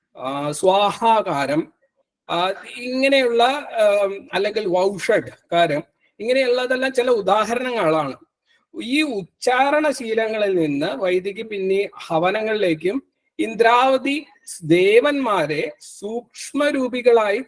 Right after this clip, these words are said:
കണ്ടിരുന്നവർ, അതായത് പണ്ട് ഈ ഇന്ദ്രാദി ദേവന്മാരെ എല്ലാം സൂക്ഷ്മ രൂപത്തിലായിരുന്നു. അതായത് നമുക്ക് ഒരു ആകൃതിയായിട്ടുള്ള ഒരു വിഗ്രഹം ഒന്നും ഉണ്ടായിരുന്നില്ല.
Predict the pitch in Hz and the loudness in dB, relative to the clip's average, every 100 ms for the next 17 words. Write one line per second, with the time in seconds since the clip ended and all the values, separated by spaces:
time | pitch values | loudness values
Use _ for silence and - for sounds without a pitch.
0 | 202 180 180 180 160 143 - 160 180 196 | -2 0 0 0 0 -2 -4 -2 0 0
1 | 226 196 190 196 277 285 185 220 254 175 | 0 -2 -2 0 0 0 -6 -8 -4 -4
2 | 180 202 220 254 240 214 208 202 196 190 | -2 0 -2 2 0 2 -2 -2 0 0
3 | 160 180 269 _ _ _ - 208 220 - | 0 0 -2 _ _ _ -10 -6 -6 0
4 | 269 254 247 226 214 208 180 156 147 135 | 6 6 6 2 2 2 2 2 0 -4
5 | 120 _ - 160 196 196 262 214 196 233 | -6 _ -6 -2 0 0 -2 -4 -2 2
6 | 262 285 _ _ 185 202 208 185 - _ | 2 0 _ _ 0 2 0 -4 -14 _
7 | - - 160 170 190 202 214 202 190 185 | -20 -8 0 2 2 0 -2 0 0 -2
8 | 196 190 190 165 165 180 214 196 247 262 | -4 -2 0 0 0 0 0 0 -2 -2
9 | 208 202 226 202 151 156 254 | 0 0 2 0 2 0 -2